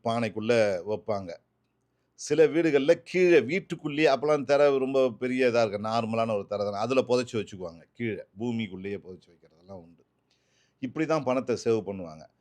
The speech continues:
அப்போ இந்த மாதிரி கல்யாணம், கல்யாணத்துக்காக சேர்க்குற பணம், இந்த மாதிரி வீடுக்காக சேர்க்குற பணம், இல்ல ஒரு வயல் வாங்கணுன்றதுக்காக சேர்க்குற பணம், இப்படி சேர்க்குறாங்கன்னா, அவங்க இந்த பணத்தை என்ன பண்ணுவாங்கன்னா, நமக்கு கை, கை கிடைக்குது இல்லையா, ஒரு ஆயிரம், ஐயாயிரம், பத்தாயிரம்னு அவங்களுடைய,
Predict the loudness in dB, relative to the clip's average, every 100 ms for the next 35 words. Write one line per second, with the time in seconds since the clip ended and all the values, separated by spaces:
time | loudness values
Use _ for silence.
0 | _ _ -8 -4 -2 0 2 0 2 4
1 | 6 6 4 2 2 2 2 2 2 2
2 | 2 2 2 2 -2 0 0 0 0 -2
3 | -2 -2 -2 2 2 2 0 -2 -2 -4
4 | -6 -6 -6 0 2 2 2 2 2 2
5 | -2 -4 -6 -4 -4 -6 -6 -8 -8 -12
6 | -12 -10 -10 -10 -2 0 0 _ -4 -4
7 | -4 -8 -8 _ _ _ -2 0 0 -2
8 | -4 -4 -4 0 0 0 -2 -4 -6 -8
9 | -8 -6 -4 -6 -8 -4 -2 2 2 2
10 | 2 2 2 4 4 4 4 4 2 0
11 | 2 2 2 -2 -4 -2 0 0 -2 -2
12 | _ _ -6 -2 0 0 0